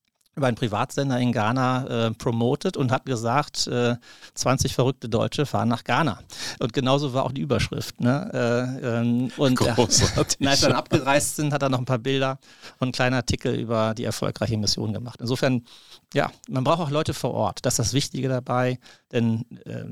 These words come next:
Speaker 1: Hilfe einmal hinbringen bringt nix. Hilfe zur Selbsthilfe ist eigentlich der Schlüssel.
Speaker 2: Gutes Stichwort. Wie geht es weiter, auch für dich? Hast du neue Pläne oder überlegst du noch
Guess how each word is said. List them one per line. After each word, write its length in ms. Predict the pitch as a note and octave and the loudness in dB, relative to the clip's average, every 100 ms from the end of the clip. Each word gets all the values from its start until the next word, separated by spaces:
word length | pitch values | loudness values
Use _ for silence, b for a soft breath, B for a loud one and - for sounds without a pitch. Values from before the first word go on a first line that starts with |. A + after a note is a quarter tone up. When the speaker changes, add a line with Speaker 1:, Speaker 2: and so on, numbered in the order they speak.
| A#2+ - - | -14 -18 -6
Speaker 1:
Hilfe 420 | C3+ F3+ - C#3+ | 0 0 0 -4
einmal 240 | B2+ C#3+ A#2 | -2 0 2
hinbringen 440 | D3 E3 C3+ C3+ | 0 0 0 0
bringt 260 | A#2+ D3 - | 2 0 0
nix. 380 | G3 - - - b b b b | -4 0 0 -4 b b b b
Hilfe 180 | C3 C#3+ | -8 -4
zur 140 | A2+ | -2
Selbsthilfe 640 | G#2+ C3 - - C3+ C3 - | 0 0 -2 -2 -2 -2 -4
ist 180 | - | -6
eigentlich 260 | A#2+ A#2 - | -4 -6 -4
der 260 | A2+ G#2 - | -6 -6 -6
Schlüssel. 320 | A#2 A2 G#2+ _ _ B B B - | -10 -10 -14 _ _ B B B -12
Speaker 2:
Gutes 280 | F#2+ F2+ F2 | -10 -8 -8
Stichwort. 680 | - E2+ - F#2+ A2+ - | -6 -6 0 0 0 -4
Wie 200 | - F#2+ | -6 -2
geht 180 | F2 F#2 | 2 4
es 140 | E2+ F#2 | 4 2
weiter, 360 | D#2+ F#2 G2 | 2 2 0
auch 140 | F2+ F2+ | 0 -2
für 140 | G2+ | 0
dich? 380 | E2+ A#2+ - - | 0 0 0 0
Hast 200 | G2 - | 0 2
du 260 | G2 F#2+ - | 0 0 -4
neue 340 | A2+ G2+ G2+ | 0 4 4
Pläne 500 | F2+ F#2+ G2 B2 F3 | 2 -2 0 0 0
oder 200 | D3 G2 | 0 2
überlegst 500 | F2+ F2+ F2+ G#2+ - | 2 2 2 0 0
du 60 | C#3+ | 0
noch 340 | C3+ D3 - | 0 -2 -6